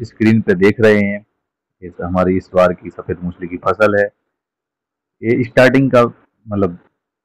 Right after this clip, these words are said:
pic है, starting का video है। शुरू में जब भी पन्द्रह से बीस दिन की हुई थी, तभी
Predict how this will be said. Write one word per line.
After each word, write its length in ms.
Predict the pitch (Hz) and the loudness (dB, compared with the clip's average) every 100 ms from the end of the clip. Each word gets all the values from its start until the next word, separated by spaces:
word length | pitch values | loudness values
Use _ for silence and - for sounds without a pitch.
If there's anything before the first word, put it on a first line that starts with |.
| _ _ - _ | _ _ -20 _
pic 180 | 107 - | -6 -2
है, 160 | 110 127 175 _ _ _ _ _ _ - | -2 -2 -4 _ _ _ _ _ _ -20
starting 460 | 90 - 90 95 | -6 -2 0 0
का 60 | 90 | -2
video 400 | 85 90 92 107 | 0 0 2 2
है। 160 | 107 117 | 2 -2
शुरू 680 | 147 _ _ _ _ 101 98 | -6 _ _ _ _ -4 -2
में 160 | 95 98 | 0 2
जब 120 | 95 | 2
भी 160 | 98 95 95 _ _ _ _ _ _ - | 2 0 -6 _ _ _ _ _ _ -16
पन्द्रह 260 | 95 95 95 | -4 0 2
से 120 | 90 | 0
बीस 200 | 87 92 | -2 -2
दिन 180 | 90 95 | -2 -6
की 80 | 92 | -6
हुई 200 | 92 104 | -2 -2
थी, 120 | 107 | -2
तभी 280 | 104 98 101 | -4 -4 -6